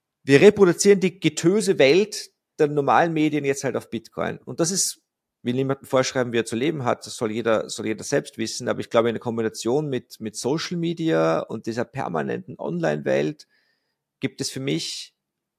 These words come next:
nur die Möglichkeit, sein Leben, sein digitales Leben so in die Hand zu nehmen, wie man auch sein finanzielles Leben in die Hand nimmt. Ja? Manche sagen, okay, dann gehen sie raus von Twitter, sind jetzt auf Nostr, das sehe ich auch ein, aber ich, ich sehe jetzt nicht so, den, also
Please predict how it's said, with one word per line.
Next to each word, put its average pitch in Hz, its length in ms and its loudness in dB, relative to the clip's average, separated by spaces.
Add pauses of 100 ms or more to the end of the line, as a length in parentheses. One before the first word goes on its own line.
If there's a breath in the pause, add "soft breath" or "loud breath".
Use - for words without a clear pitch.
(120)
nur 175 420 4
die 156 160 -8
Möglichkeit, 135 960 -2
sein - 400 -2
Leben, 143 640 -4 (640)
sein 120 240 -6
digitales 147 640 0
Leben 117 220 -4
so - 400 -4
in 180 80 -2
die 147 120 -2
Hand 135 220 -6
zu - 120 -10
nehmen, 135 220 -4
wie 135 60 -4
man 131 180 -2
auch 101 160 0
sein 113 160 -6
finanzielles 117 600 -2
Leben 165 200 -2
in 175 80 -4
die 165 120 -2
Hand 160 200 -6
nimmt. 196 300 -12 (340)
Ja? - 260 -4 (460 soft breath)
Manche 139 280 0
sagen, 127 240 4
okay, 165 200 0
dann 156 140 0
gehen 110 140 0
sie 110 100 -4
raus 95 260 0
von 143 120 -12
Twitter, 147 260 -6
sind 117 120 -8
jetzt 95 140 -4
auf 98 100 -8
Nostr, 165 440 -2
das - 180 -6
sehe 107 140 -2
ich - 120 -8
auch 151 220 -2
ein, 175 140 2
aber 131 200 2 (140)
ich, - 160 -16 (100)
ich - 180 -10
sehe 135 140 -4
jetzt 123 200 -4
nicht 156 240 -6
so, 147 80 -6
den, 117 180 -6 (240)
also 120 160 -6